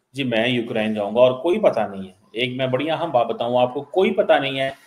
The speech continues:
रशिया इतने अरसे के लिए, ये एक आधे दिन के लिए जंग को कोई रोक दे,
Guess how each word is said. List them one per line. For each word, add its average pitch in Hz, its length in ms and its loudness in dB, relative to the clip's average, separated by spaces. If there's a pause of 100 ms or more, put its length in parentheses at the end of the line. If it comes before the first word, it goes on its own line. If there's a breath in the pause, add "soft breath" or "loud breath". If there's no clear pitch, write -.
(240 soft breath)
रशिया 127 440 2
इतने 151 380 0
अरसे 143 480 -4
के 143 140 -4
लिए, 127 200 0
ये 131 340 -2
एक 131 240 -6
आधे 127 180 2
दिन 127 260 -4
के 123 80 -8
लिए 135 140 -4
जंग 120 320 -8
को 127 100 -6
कोई 123 180 -4
रोक 110 300 -4
दे, 98 180 -18